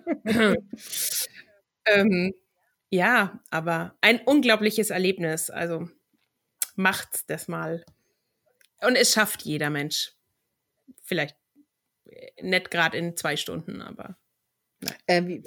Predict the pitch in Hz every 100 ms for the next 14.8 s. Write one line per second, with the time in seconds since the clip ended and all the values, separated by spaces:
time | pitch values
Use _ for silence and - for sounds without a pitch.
0 | - - 220 220 202 220 214 214 240 202
1 | 196 214 220 185 202 214 - 254 240 160
2 | 147 135 151 135 135 - 202 - 208 -
3 | 240 233 214 185 233 - 269 254 - -
4 | 180 180 180 - 508 - - - - -
5 | - _ _ - 240 240 294 285 277 269
6 | 254 254 - 247 302 220 214 226 269 240
7 | 233 233 226 165 - _ _ - - 226
8 | - 233 226 - - 185 196 _ _ -
9 | - 214 214 233 226 - 190 214 220 233
10 | 185 214 - 196 220 226 214 202 214 214
11 | 202 214 185 190 240 269 262 - - 202
12 | 240 262 - 160 160 156 190 262 233 -
13 | 202 233 - - - 226 220 214 208 -
14 | 196 175 160 160 240 403 -